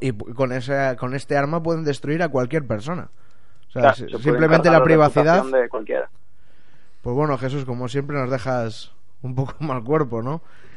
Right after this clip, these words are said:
Speaker 1: Vamos a tener que volver
Speaker 2: Bueno,
Speaker 1: a
Speaker 2: hombre.
Speaker 1: tirar el, el móvil, tirar el ordenador, grabar esto con una cinta, como se hacía antiguamente, y nada,
Speaker 2: Y el
Speaker 1: irnos,
Speaker 2: dinero en la viga.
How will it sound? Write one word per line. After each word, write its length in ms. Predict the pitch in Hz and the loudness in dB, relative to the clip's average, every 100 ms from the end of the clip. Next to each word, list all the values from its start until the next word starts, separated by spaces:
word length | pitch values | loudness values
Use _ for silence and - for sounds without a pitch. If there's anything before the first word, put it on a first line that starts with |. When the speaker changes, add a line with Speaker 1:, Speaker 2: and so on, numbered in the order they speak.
| - - - | -10 -10 -6
Speaker 1:
Vamos 300 | 127 139 143 | 0 2 2
a 40 | |
tener 180 | 139 143 | 2 0
que 60 | 139 | 4
volver 200 | 143 151 | 6 8
Speaker 2:
Bueno, 60 | 139 | 6
Speaker 1:
a 0 | 131 | 2
Speaker 2:
hombre. 120 | 131 | 0
Speaker 1:
tirar 240 | 139 135 135 | 2 2 4
el, 680 | 135 131 131 127 123 123 - | 4 2 0 0 -2 -6 -4
el 200 | 139 143 | 0 2
móvil, 440 | 160 175 180 185 | 4 4 6 4
tirar 200 | 147 147 | 4 4
el 80 | 156 | 4
ordenador, 420 | 151 147 147 180 | 2 2 2 2
grabar 300 | 147 135 147 | 2 4 4
esto 420 | 156 147 147 139 139 | 2 0 0 0 -2
con 120 | 139 | -2
una 140 | 139 139 | -2 -2
cinta, 380 | 160 180 214 | -2 -2 -2
como 340 | 185 135 135 127 | -2 0 0 -2
se 80 | 123 | -4
hacía 220 | 131 139 | -2 -4
antiguamente, 760 | 131 131 131 135 147 156 214 226 - - - - | -2 -2 0 -2 -4 -4 -4 -6 -12 -12 -12 -8
y 100 | - | -2
nada, 200 | 123 165 | 2 4
Speaker 2:
Y 40 | 143 | 4
el 60 | |
Speaker 1:
irnos, 120 | 143 147 | 4 2
Speaker 2:
dinero 120 | 139 | 2
en 40 | |
la 120 | 135 127 | 2 2
viga. 260 | 127 117 | 0 -2